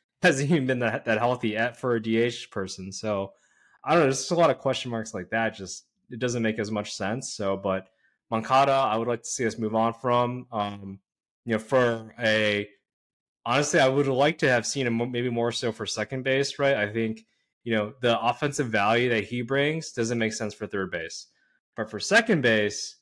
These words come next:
makes a ton of sense. You know, if he is able to hit, you know, fifteen, eighteen homers, bat two forty, two fifty,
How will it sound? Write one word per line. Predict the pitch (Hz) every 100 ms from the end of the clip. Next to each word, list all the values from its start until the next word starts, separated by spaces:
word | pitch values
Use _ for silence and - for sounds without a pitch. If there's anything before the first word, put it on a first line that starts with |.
| _
makes | 110 101
a | 110
ton | 135 143
of |
sense. | 127 123 117 117 -
You | 113
know, | 104
if | 101
he | 120
is | 131 120
able | 117 117
to | 107
hit, | 110 107 110 - _ _ _ _
you | 110
know, | 101 95 90 _ _
fifteen, | - 135 - 139 127
eighteen | 120 120 127
homers, | 117 123 120 117
bat | 113 120 113
two | - 117
forty, | 110 113 113
two | 113 113
fifty, | 120 113 165 170